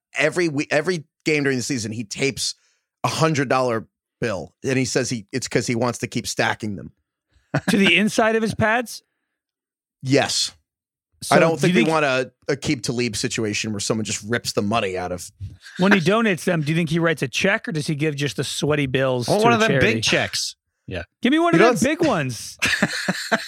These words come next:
Speaker 2: That guy got one.
Speaker 1: Well, A J
Speaker 3: Puts it
Speaker 1: Brown's,
Speaker 3: in his
Speaker 1: like,
Speaker 3: car.
Speaker 1: twenty-five, so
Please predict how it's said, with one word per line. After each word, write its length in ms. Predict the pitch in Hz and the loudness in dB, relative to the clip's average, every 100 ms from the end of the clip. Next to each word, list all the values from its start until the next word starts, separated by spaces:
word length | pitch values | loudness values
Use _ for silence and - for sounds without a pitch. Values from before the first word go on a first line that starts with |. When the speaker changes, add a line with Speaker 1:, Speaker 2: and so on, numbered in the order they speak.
| - | -4
Speaker 2:
That 140 | 214 254 | -2 2
guy 140 | 311 | 0
got 260 | 180 165 156 | 0 0 0
one. 240 | 196 262 - - - - - - 147 - - | 0 -2 -6 -16 -10 -2 -2 -2 -4 -4 2
Speaker 1:
Well, 220 | 214 214 190 | 4 4 2
A 40 | |
J 20 | |
Speaker 3:
Puts 120 | 208 254 | 2 2
it 60 | |
Speaker 1:
Brown's, 200 | 285 - | 2 4
Speaker 3:
in 40 | 262 | 2
his 60 | |
Speaker 1:
like, 40 | - | 0
Speaker 3:
car. 140 | - 165 | 0 2
Speaker 1:
twenty-five, 580 | 190 196 - 151 175 190 | 2 2 0 2 0 0
so 380 | 175 147 131 | 0 0 -2